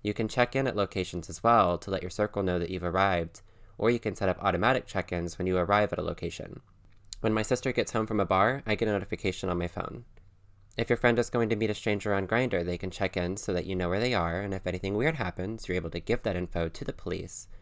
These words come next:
and they can use that to find them. It's a scary thought, worrying about your friend's safety, especially whenever they're in communities that face heightened violence.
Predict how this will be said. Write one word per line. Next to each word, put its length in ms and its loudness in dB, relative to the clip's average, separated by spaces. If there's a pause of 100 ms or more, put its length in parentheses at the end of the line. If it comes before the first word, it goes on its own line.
(180)
and 120 -2
they 60 0
can 160 -4
use 140 -2
that 160 -6
to 80 -10
find 260 -2
them. 200 -12 (920)
It's 140 -4
a 40 -2
scary 360 0
thought, 380 2 (280)
worrying 280 4
about 200 2
your 80 -2
friend's 300 0
safety, 480 -2 (600)
especially 440 2
whenever 280 2
they're 200 2
in 260 -2 (220)
communities 480 0
that 260 -2
face 240 0
heightened 340 -2
violence. 640 -6